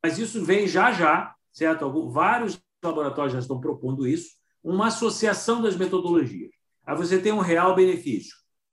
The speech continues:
Quero alertar para uma coisa que se falou desde o início. A preocupação com a seleção dessas doenças.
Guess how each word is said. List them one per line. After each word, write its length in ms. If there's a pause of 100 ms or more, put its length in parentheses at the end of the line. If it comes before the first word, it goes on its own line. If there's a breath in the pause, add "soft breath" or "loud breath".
(140)
Quero 340
alertar 600
para 100
uma 180
coisa 220
que 80
se 140
falou 260
desde 240
o 40
início. 460 (460)
A 120
preocupação 1040
com 80
a 60
seleção 680
dessas 460
doenças. 960